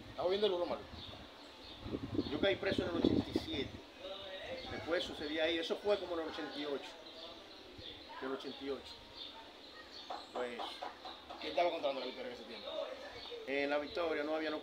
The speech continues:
Speaker 2: no había controles. En la Victoria no había controles.
Speaker 1: ¿Y por qué se habla de todo el mundo, de todos los tigres? Siempre hay algo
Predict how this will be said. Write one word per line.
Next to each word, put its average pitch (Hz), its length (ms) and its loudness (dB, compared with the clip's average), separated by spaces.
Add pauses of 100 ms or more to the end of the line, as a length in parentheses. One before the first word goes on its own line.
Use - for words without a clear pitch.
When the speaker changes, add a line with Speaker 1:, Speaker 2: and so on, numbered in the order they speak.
Speaker 2:
no 147 80 -2
había 147 180 0
controles. 123 460 -4 (640)
En - 60 -6
la 127 40 4
Victoria 143 280 2
no 156 40 2
había 147 160 2
controles. 131 480 0 (920)
Speaker 1:
¿Y - 60 -4
por - 120 2
qué 254 80 8
se 247 80 8
habla 226 140 10
de 196 60 6
todo 202 120 4
el 165 60 2
mundo, 170 640 4
de 139 100 0
todos 180 220 0
los 123 60 -6
tigres? 165 280 0
Siempre 156 320 0
hay 147 160 4
algo 139 500 4